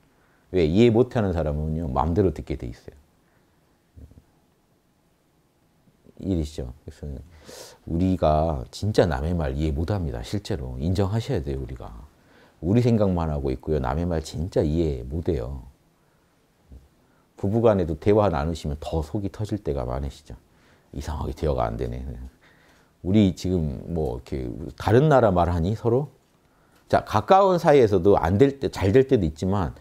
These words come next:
안 될 때는 진짜 안 된단 말이에요. 그, 그렇게 우리 마음이 다 달라요. 서로의 신념 체계가 다르고, 타-, 판단이 다르고, 이 감정 처리 방식이 다 달라요. 그럼 그게 이 우주에 얼마나 무한하게 많겠습니까?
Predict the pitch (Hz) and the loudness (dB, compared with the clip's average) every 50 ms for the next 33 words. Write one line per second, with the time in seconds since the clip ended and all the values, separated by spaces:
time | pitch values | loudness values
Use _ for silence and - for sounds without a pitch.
0 | - - - - - - - 92 113 127 160 175 - 151 143 143 139 123 - - | -20 -20 -20 -20 -4 0 2 2 4 4 4 4 4 4 4 4 2 0 0 -2
1 | 117 127 - 160 113 90 92 90 120 131 131 123 107 90 80 73 78 80 80 - | -4 0 2 2 4 4 4 4 4 4 4 2 2 2 0 0 -2 -2 -4 -4
2 | - - 143 - - - 156 202 202 - 214 156 120 110 120 143 135 92 80 73 | -4 -4 -4 -4 0 2 4 4 4 4 4 6 6 6 6 4 4 4 4 4
3 | 82 101 123 127 120 - - - - - 85 90 98 110 113 104 95 101 113 98 | 4 4 2 2 0 -2 -6 -8 -4 0 2 4 6 6 6 4 2 0 -2 -4
4 | 73 - - - _ - - - - _ - - 165 165 160 156 143 127 - 175 | -8 -10 -14 -18 _ -20 -20 -20 -20 _ -4 0 4 6 6 6 6 4 2 0
5 | 170 165 165 160 156 - 147 127 123 117 113 110 107 101 95 95 95 95 98 101 | 0 2 2 0 0 0 0 2 4 4 4 4 4 2 2 2 2 2 4 4
6 | 98 98 101 98 92 - - - - - _ _ _ - - - - - 180 170 | 6 6 6 4 2 0 -6 -20 -20 -20 _ _ _ -20 -20 -18 -8 -4 0 4
7 | 160 160 147 143 127 110 104 90 87 90 87 98 98 98 98 95 - - 113 120 | 4 4 4 4 2 2 2 2 2 2 2 4 6 6 4 4 0 0 0 2
8 | 123 127 123 123 120 151 143 131 120 104 90 85 - - 101 104 - - - 139 | 4 4 2 2 0 0 0 0 0 0 -2 -4 -4 -6 -6 -6 -4 0 2 4
9 | 170 160 143 117 95 85 87 98 98 76 60 55 - - _ _ _ _ _ _ | 4 6 6 6 4 4 2 2 0 -2 -6 -10 -14 -18 _ _ _ _ _ _
10 | _ _ _ _ _ _ _ - 175 160 - - 147 165 190 165 139 113 101 107 | _ _ _ _ _ _ _ -2 -2 0 2 4 4 6 8 8 8 6 6 4
11 | 135 165 156 143 170 185 170 202 151 131 131 147 180 196 190 170 135 120 117 123 | 4 4 6 6 6 4 6 6 8 8 6 6 4 4 4 4 4 4 4 4
12 | 131 135 127 127 120 110 101 92 90 92 101 - 104 - - 87 82 78 76 - | 4 4 2 2 4 4 4 4 2 0 -2 -4 -8 -8 -6 -6 -6 -6 -4 -2
13 | 87 82 73 64 64 | -4 -2 -4 -6 -10